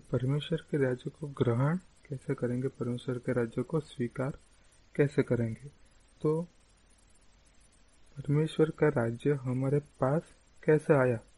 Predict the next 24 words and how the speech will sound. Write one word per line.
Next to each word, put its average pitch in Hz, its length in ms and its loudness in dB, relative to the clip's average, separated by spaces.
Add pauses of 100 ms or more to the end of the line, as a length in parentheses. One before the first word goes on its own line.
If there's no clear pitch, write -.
(560)
हमारे 135 460 2 (120)
बीच 127 300 0
में, 151 340 0
हमारे 139 340 4
अंदर 135 580 2 (260)
वो 135 180 2 (260)
परमेश्वर 131 380 0
का 135 180 0
राज्य 131 420 -2 (560)
कैसे 160 300 2
आया? 117 200 2
तो 147 320 2 (420)
यीशु 131 360 -6
मसीह 160 420 -4
के 156 120 0
द्वारा 131 280 0
परमेश्वर 143 560 0
का 139 160 -2
राज्य 127 560 -2 (420)
हमारे 127 420 -2 (380)
बीच 120 300 -6
में, 131 80 -2
हमारे 127 340 -4
अंदर 131 400 -2